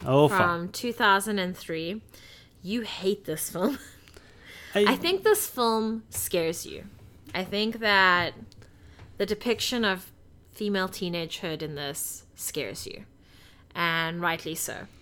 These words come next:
Speaker 2: A thirteen-year-old girl's relationship with her mother is put to the test as she discovers drugs, sex, petty crime, all in the company of a cool but troubled best friend.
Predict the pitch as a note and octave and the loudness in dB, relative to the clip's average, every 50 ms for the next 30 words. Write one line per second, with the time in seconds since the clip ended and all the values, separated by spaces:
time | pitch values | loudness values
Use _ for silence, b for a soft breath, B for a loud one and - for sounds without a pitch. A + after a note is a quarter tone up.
0 | - - - - F#3+ F#3 - A#3 A#3+ B3 - C4+ B3+ B3 A#3+ E3 B2 G#3 G#3 A3 | -20 -14 -10 -8 -4 0 4 4 4 4 2 -2 -2 0 0 0 2 2 2 2
1 | G#3 G#3 G#3 G#3 G#3 G3+ G3+ - G#3 F#3+ F3+ F#3 F#3+ - - G#3+ G3 - A3 F#3+ | 2 2 2 4 4 2 2 0 0 0 2 0 0 -2 -2 -4 -2 -2 -2 -2
2 | - G3 F#3+ - G3+ F3+ F3 F#3+ G#3+ A#3+ A#3 A#3+ A#3 G#3+ F#3+ F#3+ - - G3+ - | -2 -4 -6 -4 -4 -2 2 4 4 4 4 4 2 2 2 0 -2 -4 -4 -4
3 | - - E3+ E3 D#3+ - - C4 C4 C4+ C4 - - F#3 F3 - - F#3 D#3+ E3+ | -4 -6 -8 -8 -8 -6 -4 -2 -2 0 0 -2 -2 -2 -2 -2 -4 -6 -4 -6
4 | E3+ - - - D#3 C#3 C#3 D3 D3+ - - A3+ A#3+ A#3 G#3 F3+ - - - - | -6 -6 -6 -6 -4 -4 -4 -6 -6 -4 0 4 6 6 6 4 2 -4 -8 -6
5 | - B3 A#3+ G#3+ F3+ - - - - - - A#3+ A#3+ A#3 G#3 G#3 - - A#3+ A3+ | 0 2 2 2 2 0 -4 -8 -10 -6 -4 -2 0 0 0 -2 -2 -2 0 2
6 | A3 G#3 G3 F3+ E3+ D#3+ D#3 - B B B B B B B B B B B B | 4 4 4 4 2 0 -4 -8 B B B B B B B B B B B B
7 | B B B - - - - - - B3 C4+ C#4+ C#4+ C#4 C4+ A#3+ A#3+ B3 A3+ A3+ | B B B -20 -20 -16 -4 0 2 4 4 4 2 2 0 -2 0 0 0 0
8 | A#3+ B3 A3+ A3 G#3 G3+ F#3+ F#3 F#3 F3+ - - - A#3+ A3+ A3+ G3 F#3+ F3 E3+ | 0 0 2 2 4 4 2 2 0 -4 -8 -6 -2 2 2 2 2 2 0 -2
9 | - - - G3 E3+ E3+ E3+ E3+ E3+ - D#3+ D#3 D#3+ - - - - C3+ G#2 F2+ | -2 -4 -2 -2 0 0 -2 -4 -4 -4 -4 -4 -4 -6 -8 -10 -10 -10 -10 -8
10 | F2+ F#2+ F3+ - | -10 -10 -12 -12